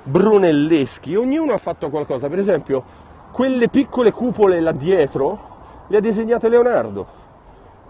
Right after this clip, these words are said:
La, la cupola è ovviamente del Brunelleschi, tutti sanno che è il colonnato del Bernini. Ogni singolo grande artista ha disegnato qualcosa in questa che è rimasta e rimarrà, credo, per sempre,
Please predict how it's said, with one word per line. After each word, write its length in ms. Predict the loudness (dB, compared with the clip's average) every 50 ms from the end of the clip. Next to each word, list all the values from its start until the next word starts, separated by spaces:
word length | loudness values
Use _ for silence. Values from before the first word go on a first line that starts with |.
| -20 -14 -4
La, 200 | 0 0 0 0 -2 -6
la 180 | -6 -4 -4 -4
cupola 340 | -4 -6 -4 -2 0 0
è 20 | 0
ovviamente 420 | 0 0 0 0 0 -2 -2 -2
del 140 | -2 -2 -2
Brunelleschi, 640 | -2 -2 -2 0 0 2 2 0 0 0 -4 -10 -6
tutti 340 | -4 -6 -6 -4 -4 -4 -4
sanno 380 | -2 0 -2 0 -2 -4 -4
che 80 | -4 -4
è 20 |
il 60 | -4
colonnato 540 | -2 -2 -2 0 0 -2 -2 -4 -4 -4 -4
del 180 | -4 -2 -4 -4
Bernini. 500 | -4 -6 -6 -6 -6 -6 -6 -6 -8 -10 -12 -16 -20 -20 -14 -6
Ogni 400 | -2 0 2 2 0 0 -4 -8
singolo 600 | -8 -10 -10 -8 -6 -6 -6 -6 -6 -6 -6 -6
grande 380 | -6 -6 -6 -6 -6 -6 -6 -6
artista 640 | -8 -8 -10 -10 -10 -10 -10 -10 -8 -8 -8 -8 -10 -14 -20 -20 -20 -20 -20 -20 -18 -10
ha 120 | -6 -6 -6
disegnato 600 | -4 -6 -6 -6 -4 -4 -4 -4 -6 -6 -8 -8
qualcosa 680 | -8 -8 -10 -8 -8 -6 -6 -6 -6 -8 -10 -12 -12 -14 -18 -20 -20 -20 -20 -20 -20 -20 -14
in 160 | -10 -10 -8
questa 380 | -6 -4 -4 -4 -2 -4 -6 -6
che 140 | -4 -4 -4
è 40 | -4
rimasta 480 | -4 -4 -4 -6 -6 -8 -8 -8 -8
e 40 | -6
rimarrà, 360 | -6 -6 -6 -6 -4 -6 -6
credo, 300 | -6 -6 -6 -6 -6 -6
per 180 | -6 -8 -10 -10
sempre, 560 | -10 -8 -6 -6 -6 -6 -8 -10 -10 -10